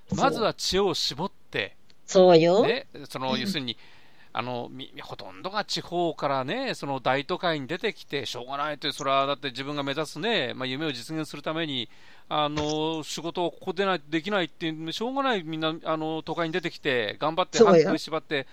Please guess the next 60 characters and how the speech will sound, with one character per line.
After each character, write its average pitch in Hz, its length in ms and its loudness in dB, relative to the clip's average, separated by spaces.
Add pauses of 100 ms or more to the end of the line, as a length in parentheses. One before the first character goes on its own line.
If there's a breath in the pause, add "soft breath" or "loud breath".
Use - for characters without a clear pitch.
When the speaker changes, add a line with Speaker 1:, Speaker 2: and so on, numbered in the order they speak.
(140 soft breath)
Speaker 2:
働 175 360 2
い 170 60 -2
て 170 140 -2
い 151 40 -6
て、 147 360 0 (180)
で 165 80 -6
も 151 80 -4
そ 151 120 -4
れ 170 100 2
ぞ 208 80 0
れ 190 100 -2
に 160 80 -4
み 165 100 -4
ん 170 60 -6
な 175 80 -4
ふ 147 80 -6
る 202 60 -4
さ 190 140 -4
と 139 100 -8
が 156 80 0
あ 180 60 2
っ - 20 -4
て、 - 260 -4
Speaker 1:
は 95 60 -4
い。 - 80 -14 (340)
そ - 260 -4
う。 - 100 -18
Speaker 2:
そ 139 160 -6
こ - 100 -6
に 170 100 -2
は 156 120 -2
ね、 147 540 -2
ま 131 160 -2
あ、 123 180 0
あ 127 40 0
の、 135 500 -4 (100)
両 135 160 -2
親 131 180 -6
が 113 80 -8
暮 - 140 -8
ら 151 60 -2
し - 60 -10
て 185 60 -4
る 170 80 -6
と 151 140 -10
か、 107 380 -2
し-、 - 280 -10
ね、 165 540 -6
親 - 180 -6
戚 123 320 -10
が 127 100 -6
い 123 80 -4
る - 80 -8
と 175 140 -4
か 123 140 2
っ - 160 -12
て。 104 160 -4
Speaker 1:
そ 160 180 6
う 143 60 0
よ。 180 220 -4